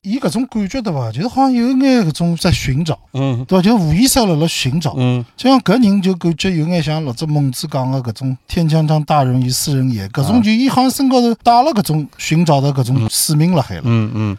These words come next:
Speaker 1: 但是呢，伊好像又没目的性的，
Speaker 2: 嗯。
Speaker 1: 伊实际上辣辣搿种行走当中啊，
Speaker 2: 嗯。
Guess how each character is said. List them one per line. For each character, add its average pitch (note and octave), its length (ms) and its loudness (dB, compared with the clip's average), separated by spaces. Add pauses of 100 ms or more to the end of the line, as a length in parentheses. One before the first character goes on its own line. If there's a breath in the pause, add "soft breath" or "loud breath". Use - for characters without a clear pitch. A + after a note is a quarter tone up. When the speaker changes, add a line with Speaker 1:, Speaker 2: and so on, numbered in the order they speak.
(100)
Speaker 1:
但 F#3 100 0
是 A#3+ 80 2
呢， B3+ 160 4
伊 G#3+ 120 2
好 A3+ 140 0
像 A3 120 2
又 F3 280 2
没 D#3 220 0
目 B2 180 -2
的 A2 140 -8
性 F#2 220 -8
的， G2 220 -10
Speaker 2:
嗯。 G#2+ 220 -4
Speaker 1:
伊 G3+ 80 0
实 E3+ 100 2
际 C3 60 -2
上 D#3+ 140 2
辣 B2+ 60 -2
辣 A2 140 -6
搿 A#2+ 120 -10
种 G#2+ 280 -8
行 C3 280 -4
走 A#2 160 -4
当 G2 180 -8
中 F2+ 220 -10
啊， E2+ 80 -14 (100)
Speaker 2:
嗯。 G#2+ 280 -2